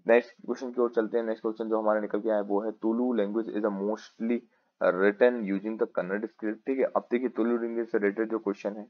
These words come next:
ठीक है, तो क्या ये, अम, किस script में लिखा जाता है, Kannada script में? यस, तो ये, ये हमारा सही है। ठीक है, तुलु is a primary spoken language in some part of the Karnataka and Goa। क्या ये कर्नाटक और गोवा में बोली जाने वाली language है? तो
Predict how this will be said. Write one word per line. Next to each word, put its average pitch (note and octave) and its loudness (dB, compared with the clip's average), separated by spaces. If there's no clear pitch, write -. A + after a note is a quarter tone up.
ठीक C3 -6
है, G#2+ -6
तो G#2+ 8
क्या B2+ 2
ये, B2+ 4
अम, F#2 0
किस A#2 -4
script - -8
में A#2 2
लिखा G#2+ -2
जाता G#2 2
है, A2 -4
Kannada G#2 0
script G#2 -10
में? G#2 -4
यस, E2 0
तो F#2+ -10
ये, G2+ 0
ये G2 -2
हमारा F2+ -2
सही D#2 -6
है। - -10
ठीक - -4
है, A2 -8
तुलु C3+ 4
is C#3+ 4
a D3 8
primary B2 6
spoken A2+ -2
language G#2 2
in A2 -8
some A2 0
part G#2 4
of G2+ -6
the G#2 2
Karnataka F2+ -2
and G2 -2
Goa। - -8
क्या A2 2
ये A#2 4
कर्नाटक G2+ 0
और A#2 2
गोवा G2 2
में A2+ -6
बोली A2+ 0
जाने A2 -2
वाली A2 -4
language G#2 -4
है? A2+ -8
तो - -6